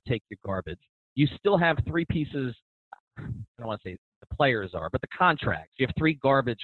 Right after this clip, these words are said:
contracts on your, on your books, okay, that you have to figure out a way to clear. Can you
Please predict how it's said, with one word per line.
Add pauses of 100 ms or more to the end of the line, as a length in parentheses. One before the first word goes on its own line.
contracts
on
your, (180)
on
your (160)
books, (160)
okay, (520)
that
you
have
to
figure
out
a
way
to
clear. (360)
Can
you